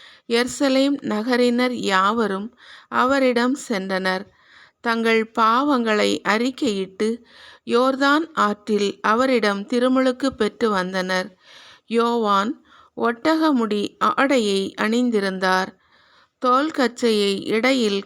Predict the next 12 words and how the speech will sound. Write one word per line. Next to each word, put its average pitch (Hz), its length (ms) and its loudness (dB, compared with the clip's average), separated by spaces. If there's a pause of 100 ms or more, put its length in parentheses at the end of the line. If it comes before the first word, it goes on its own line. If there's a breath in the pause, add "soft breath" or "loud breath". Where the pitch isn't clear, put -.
கட்டியிருந்தார். 190 880 -2 (640 loud breath)
வெட்டுக்கிளியும் 220 1080 0
காட்டுத்தேனும் 220 1000 -2
உண்டு 220 360 -2
வந்தார். 185 600 -2 (500 loud breath)
அவர் 254 400 0
தொடர்ந்து, 233 920 0 (840)
"என்னை 254 500 0
விட 208 440 2
வலிமை 269 480 2
மிக்க 262 340 0
ஒருவர் 208 560 0